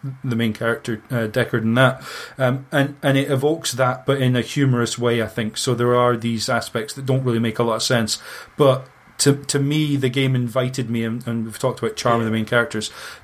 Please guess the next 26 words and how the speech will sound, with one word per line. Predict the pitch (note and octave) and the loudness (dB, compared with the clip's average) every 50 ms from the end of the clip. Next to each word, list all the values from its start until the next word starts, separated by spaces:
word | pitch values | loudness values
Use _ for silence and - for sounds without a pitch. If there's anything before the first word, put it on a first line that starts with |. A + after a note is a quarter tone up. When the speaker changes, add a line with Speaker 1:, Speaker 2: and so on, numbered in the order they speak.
| - - | -8 -6
Speaker 1:
to, | - - D3 C#3+ C#3 - - - - - | 2 4 4 4 4 0 -8 -20 -10 -4
to | - C#3+ C3+ | -2 -2 -2
forego | - - - C#3+ C3+ C3 A#2+ A2+ C3+ C3 B2+ B2 A#2 A#2+ | -2 -2 0 2 2 2 2 2 2 4 4 4 2 2
any | - A#2+ A#2+ B2 A#2+ | 2 2 2 4 4
misgivings | A#2 B2 A#2 - - C3+ A#2+ A#2 A#2 G#2+ A2+ | 2 2 0 0 0 0 0 0 0 0 0
I | G#2+ A2+ | 0 0
had | A#2 A#2 | 0 0
about | A2 A2+ A2+ A#2 A#2+ | 0 0 -2 0 0
that | A#2 A2+ - - | -2 -2 -2 -4
stuff | - - A#2+ A2 A2 - - - - - - | -4 -2 -2 -4 -4 -6 -12 -16 -20 -12 -2
and | C3 B2+ B2 G#2+ | 0 0 2 4
just | B2 B2+ - - | 2 2 2 2
enjoy | C#3+ B2+ B2 G#2+ - - B2+ B2+ C3 C3 C3 B2+ | 2 2 2 0 0 2 2 4 4 4 2 2
those | B2 A2+ - - C3+ C3 B2+ B2 B2 A#2+ B2 - | 0 -2 -2 0 2 2 4 2 2 0 0 0
along | - C3 A#2+ A#2+ B2 B2+ B2+ B2 | 0 2 2 4 2 2 2 2
with | A#2+ A#2 - - | 0 -2 -2 -4
the | A#2 | 0
rest | A#2 B2+ C3 C3 - - - | 2 2 2 2 0 -2 -2
of | A2+ | -2
the | A2+ | -2
game | G#2+ A2 A2 A2 | 0 0 0 -2
for | G#2+ - A#2+ | -2 -2 -2
the | A#2+ A#2+ | 0 2
overall | A#2+ A#2 A2 A2+ B2 A#2 A2+ A2+ A2+ | 2 0 2 2 2 4 4 2 2
kind | - B2+ A#2 A2+ A#2 | 2 0 2 2 0
of | G#2+ - | 0 -2